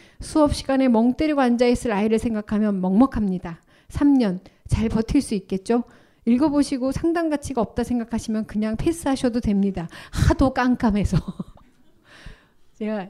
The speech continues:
이거 안 해서 되게 크게 웃었어요. 무시해서가 아니고요. 우리 엄마는 왜 이런 고민을 안 했지? <laughs> 딸이 전교 꼴찌였는데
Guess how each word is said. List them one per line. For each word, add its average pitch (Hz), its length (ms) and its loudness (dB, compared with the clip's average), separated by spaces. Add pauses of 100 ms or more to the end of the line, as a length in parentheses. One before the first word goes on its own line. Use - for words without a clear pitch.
이거 226 340 0
안 175 200 -4
해서 196 360 0
되게 185 260 -8
크게 - 260 -12
웃었어요. 170 680 -12 (1040)
무시해서가 214 640 -4
아니고요. 185 560 -4 (520)
우리 214 180 -2
엄마는 226 540 2
왜 202 80 4
이런 196 200 4
고민을 180 340 8
안 180 140 2
했지? - 460 2 (280)
<laughs> - 260 -18
딸이 302 360 -2
전교 214 400 0
꼴찌였는데 214 960 2